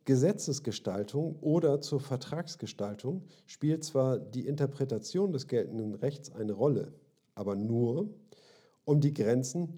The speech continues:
der Gest-, des Gestaltungsspielraumes ausfindig zu machen. Gerichte interpretieren in einem anderen Sinne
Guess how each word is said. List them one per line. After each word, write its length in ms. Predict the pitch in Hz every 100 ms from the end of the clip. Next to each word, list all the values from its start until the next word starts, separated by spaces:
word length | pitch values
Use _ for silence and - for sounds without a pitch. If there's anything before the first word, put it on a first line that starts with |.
| -
der 100 | 139
Gest-, 260 | 135 131 - 82
des 200 | 101 127
Gestaltungsspielraumes 1400 | - 135 - 160 196 165 - - 120 107 104 95 117 123 -
ausfindig 500 | 131 135 113 95 -
zu 140 | -
machen. 360 | 87 80 82 - _ _ _ _ _ _ _ -
Gerichte 480 | 120 123 - -
interpretieren 960 | 175 147 147 127 - 127 - 135 147 160
in 180 | 131 120
einem 360 | 135 143 135 -
anderen 480 | 175 175 127 104
Sinne 400 | 92 92 95 87